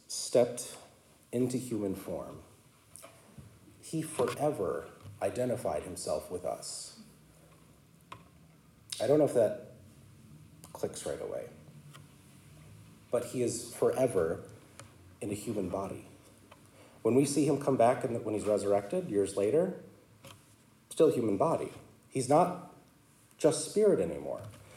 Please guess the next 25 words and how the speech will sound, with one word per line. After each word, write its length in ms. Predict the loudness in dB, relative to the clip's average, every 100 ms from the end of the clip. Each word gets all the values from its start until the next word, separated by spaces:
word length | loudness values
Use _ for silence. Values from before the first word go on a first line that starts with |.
| -20 -20 -8
He 100 | 2
still 160 | 6
has 120 | 6
the 100 | 4
scars. 840 | -2 -2 0 2 2 0 -6 -10 -12 -14 -18 -20 -20 _ _ _ _ _ -20 _ 2
When 80 | 4
he 80 |
comes 180 | 8 6
back 240 | 8 6 6
in 100 | 6
Revelation, 680 | 6 6 4 2 -2 -4 -6 -14 -20 -20 -6
it's, 460 | -4 -2 -4 -8 -14 -12
he's 120 | 2
still 180 | 6 6
described 440 | 4 2 4 6
as 100 | 4
having 220 | 2 2
a 40 | 0
human 300 | 2 2 2
body. 440 | 0 0 -4 -8 -18 -20 -20 -20 -20 -20 -20 -20 -12 0
He 100 | 2
is 140 | 2
forever 840 | 2 0 0 2 2 4 0 0 -6 -14 -20 -20 -20 -12
connected 600 | -2 0 0 -2 -4 -6
to 100 | -8